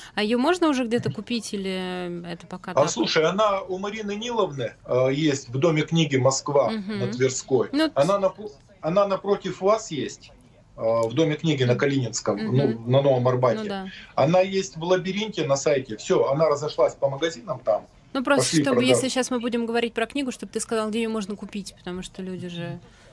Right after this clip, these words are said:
Speaker 1: хотят
Speaker 2: Слушай,
Speaker 1: купить.
Speaker 2: нам столько всего надо сказать, что про книгу-то это. Ну, успеем там несколько слов, так скажем.
Speaker 1: Ну ладно, хорошо. Ну вот нам тут пишут в чате: «Книгу завтра в лабиринте получаю, почитаем». Да.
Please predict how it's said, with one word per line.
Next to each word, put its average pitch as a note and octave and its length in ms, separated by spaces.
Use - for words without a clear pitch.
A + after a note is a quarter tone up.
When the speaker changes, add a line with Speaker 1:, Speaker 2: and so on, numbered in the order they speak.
Speaker 1:
хотят - 320
Speaker 2:
Слушай, A3+ 340
Speaker 1:
купить. F3 100
Speaker 2:
нам G#3+ 400
столько A#3+ 420
всего G3 360
надо E3+ 240
сказать, E3+ 440
что - 380
про D3 160
книгу-то D#3+ 460
это. D3+ 260
Ну, A3+ 160
успеем A3 440
там C#3 160
несколько C3+ 340
слов, C#3 280
так A2 120
скажем. - 360
Speaker 1:
Ну F#3 160
ладно, E3+ 280
хорошо. - 260
Ну G#3+ 60
вот A#3 140
нам A#3 160
тут A#3 180
пишут A#3 280
в - 40
чате: G#3 300
«Книгу C4+ 320
завтра A3+ 340
в G#3 60
лабиринте A3 440
получаю, G#3+ 460
почитаем». D#3+ 760
Да. G3+ 280